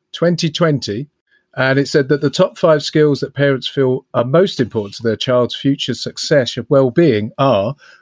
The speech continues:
confidence, resilience, communication, problem solving, and decision making.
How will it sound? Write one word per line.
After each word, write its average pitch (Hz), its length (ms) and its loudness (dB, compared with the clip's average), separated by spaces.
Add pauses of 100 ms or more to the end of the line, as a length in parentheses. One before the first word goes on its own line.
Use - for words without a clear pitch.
(100)
confidence, 151 760 -4 (140)
resilience, 117 840 0
communication, 117 920 0 (440)
problem 131 400 0
solving, 98 480 -2
and 95 240 -6
decision 127 480 -2
making. 87 400 -8